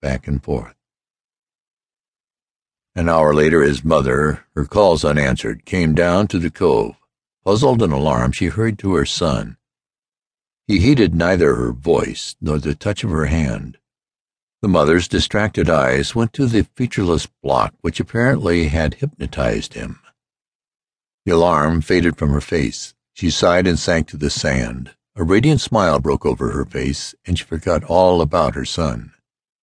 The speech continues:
The Lenuga Indian called out as he approached his village in the Chaco. There was no response. He shifted the carcass of the swamp deer to his other naked shoulder and called again.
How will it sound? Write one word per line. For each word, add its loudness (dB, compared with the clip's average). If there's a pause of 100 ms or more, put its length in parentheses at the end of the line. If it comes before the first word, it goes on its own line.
(2250)
The -2
Lenuga 2
Indian 0
called 2
out 4
as 0
he 2
approached -4
his -2
village 2
in 0
the 0
Chaco. -10 (800)
There 0
was 4
no 4
response. -2 (200)
He -2
shifted -2
the -2
carcass -2
of 0
the -2
swamp -2
deer 0
to -4
his -2
other 2
naked -2
shoulder -2
and 0
called 2
again. -2